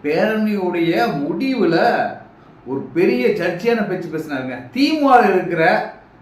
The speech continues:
மேயர் பிரியாவும் சரி, ஆதி திராவிடத்துறை மந்த-, மினிஸ்டர் கைல்வெளியும் வாங்க, நம்ம ஜாதிக்காக வந்து குரல் கொடுங்க அப்படின்னாரு.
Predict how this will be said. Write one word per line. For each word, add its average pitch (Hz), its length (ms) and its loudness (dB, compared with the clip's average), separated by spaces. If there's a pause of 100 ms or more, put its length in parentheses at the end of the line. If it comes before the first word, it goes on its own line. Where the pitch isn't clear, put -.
மேயர் 233 460 2
பிரியாவும் 226 480 2
சரி, 175 200 0 (160)
ஆதி 220 240 0
திராவிடத்துறை 208 960 -2 (420)
மந்த-, 160 440 -4
மினிஸ்டர் 185 500 -4 (440)
கைல்வெளியும் 220 680 0
வாங்க, 208 340 2 (480)
நம்ம 151 280 -8
ஜாதிக்காக 233 680 4
வந்து 208 240 2 (180)
குரல் 262 280 2
கொடுங்க 226 240 0
அப்படின்னாரு. 151 440 -2